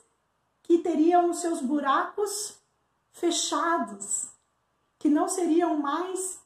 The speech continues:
esburacadas. Então eu fico imaginando aquele pessoal falando, "O que é que nós devemos fazer?"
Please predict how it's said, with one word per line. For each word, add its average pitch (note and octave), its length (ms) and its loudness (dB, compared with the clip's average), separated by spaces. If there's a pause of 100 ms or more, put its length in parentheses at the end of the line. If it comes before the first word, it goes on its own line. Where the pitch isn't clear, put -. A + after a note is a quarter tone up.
(180)
esburacadas. D4+ 1400 -4 (520)
Então A4 320 -2
eu A4+ 100 2
fico G4 280 -4
imaginando D#4+ 560 0
aquele D#4+ 280 -4
pessoal D4+ 640 -4
falando, C4+ 600 -6
"O F#3+ 100 -18 (680)
que - 80 -18
é F4 60 -12
que F#4+ 100 -14
nós E4+ 220 -2
devemos C#4+ 400 -2
fazer?" A#3 600 -6